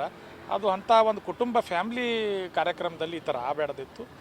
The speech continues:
ಏನೋ ಟಾಯ್ಸ್ ಕೊಡೋ ಒಂದು ನಂದೊಂದು ಫಿಲ್ಮ್ದು ಒಂದು ಪಾತ್ರ ಮಾಡಿದ್ದೇನೆ ಅಷ್ಟೇ. ಅದು ಬಿಟ್ಟು ನಂದು ಒಂದು ಕೆಟ್ಟ ಹೆಸರಿಲ್ಲ. ನಾನು ಒಂದು ಮಾಜಿ ಜಿಲ್ಲಾ ಪಂಚಾಯತ್ ಸದಸ್ಯ ಜವಾಬ್ದಾರಿ ಸ್ಥಾನದಾಗಿದ್ದಕ್ಕೊಂದು ಅದ್ರಾಗ ಒಂದು ಕಾನೂನು ನನಗೆ ಗುರ್ತದ. ಏನೋ ನಮ್ಮ ಮಕ್ಕಳು ಕೊಟ್ಟಿದ್ದಕ್ಕೆ ಒಂದು ಪಾತ್ರ ಮಾಡಿದ್ದೇನೆ ಅಷ್ಟೇ. ಅದ್ರ ಬಿಟ್ಟು ಏನೂ ಇಲ್ಲ. ಅದು ಟಾಯ್ಸ್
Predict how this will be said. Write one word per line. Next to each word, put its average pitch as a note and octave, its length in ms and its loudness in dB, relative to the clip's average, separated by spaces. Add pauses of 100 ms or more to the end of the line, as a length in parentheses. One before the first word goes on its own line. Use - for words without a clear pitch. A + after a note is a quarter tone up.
(340)
ಏನೋ A#3 140 2
ಟಾಯ್ಸ್ G#3+ 340 4
ಕೊಡೋ G#3+ 200 2
ಒಂದು B3 360 -4
ನಂದೊಂದು G#3+ 560 0
ಫಿಲ್ಮ್ದು C4+ 360 0
ಒಂದು B3 180 2
ಪಾತ್ರ G#3+ 260 6
ಮಾಡಿದ್ದೇನೆ F3 380 2
ಅಷ್ಟೇ. D3 220 -4
ಅದು D#3+ 140 -2
ಬಿಟ್ಟು G#3 320 -4
ನಂದು G3 240 -4
ಒಂದು - 160 -8
ಕೆಟ್ಟ D#3+ 220 -2
ಹೆಸರಿಲ್ಲ. E3+ 300 -4
ನಾನು D#3+ 280 -4
ಒಂದು D#3+ 180 -6
ಮಾಜಿ D3 280 -6
ಜಿಲ್ಲಾ C#3+ 240 -2
ಪಂಚಾಯತ್ D3+ 360 -6
ಸದಸ್ಯ D#3+ 360 -6
ಜವಾಬ್ದಾರಿ D3 440 -2
ಸ್ಥಾನದಾಗಿದ್ದಕ್ಕೊಂದು D#3 920 -6 (480)
ಅದ್ರಾಗ D#3+ 260 2
ಒಂದು E3 220 -2
ಕಾನೂನು D#3+ 360 -4
ನನಗೆ E3 160 -12
ಗುರ್ತದ. D#3+ 420 -4 (340)
ಏನೋ A#3+ 200 6
ನಮ್ಮ G#3+ 240 2
ಮಕ್ಕಳು A3 260 2
ಕೊಟ್ಟಿದ್ದಕ್ಕೆ F#3+ 500 -4
ಒಂದು A#3+ 160 -6
ಪಾತ್ರ D#3+ 260 2
ಮಾಡಿದ್ದೇನೆ D3+ 320 -8
ಅಷ್ಟೇ. - 220 -6
ಅದ್ರ D#3+ 140 -4
ಬಿಟ್ಟು E3 320 -8
ಏನೂ F#3 340 -2
ಇಲ್ಲ. A2+ 200 -4
ಅದು - 360 -18 (440)
ಟಾಯ್ಸ್ B3+ 240 0